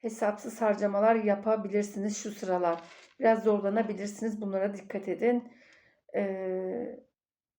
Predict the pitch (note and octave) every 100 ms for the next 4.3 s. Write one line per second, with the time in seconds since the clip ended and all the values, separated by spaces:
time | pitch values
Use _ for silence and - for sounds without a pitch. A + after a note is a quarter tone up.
0 | _ _ _ _ _ A#3+ D4+ D4+ C4 -
1 | C4+ C4 C#4+ C4+ - A3+ A3+ - C4 C4
2 | B3+ A#3+ A#3+ C#4 C4+ A#3 A3 A#3+ A3 A3
3 | G#3 G3+ A3 A#3+ B3 A#3+ G#3+ - A#3 G#3+
4 | A3 A#3+